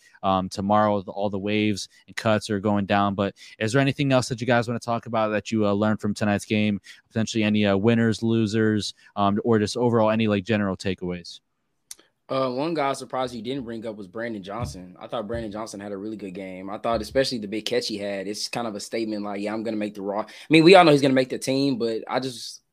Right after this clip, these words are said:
Speaker 2: seeing him today, like, it's kind of the first time I actually was like, I actually want him to be somewhat a part of the offense. He showed that he can, I mean, he has some underrated speed too, and the hands look really good. So, I mean, at this point, we need his,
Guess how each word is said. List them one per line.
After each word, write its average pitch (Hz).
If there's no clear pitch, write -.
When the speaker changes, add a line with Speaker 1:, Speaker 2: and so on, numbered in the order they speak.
Speaker 2:
seeing 165
him 143
today, 127
like, 101
it's 123
kind 156
of 131
the -
first 143
time 127
I 127
actually 127
was 123
like, 117
I 120
actually 127
want 120
him 113
to 110
be 110
somewhat 131
a -
part 127
of 127
the 117
offense. 120
He 120
showed 120
that 110
he 113
can, 110
I -
mean, 127
he 147
has 156
some 139
underrated 135
speed 131
too, 131
and 113
the 104
hands 131
look 113
really 120
good. 110
So, 104
I -
mean, 127
at 131
this 180
point, 175
we 165
need 175
his, 143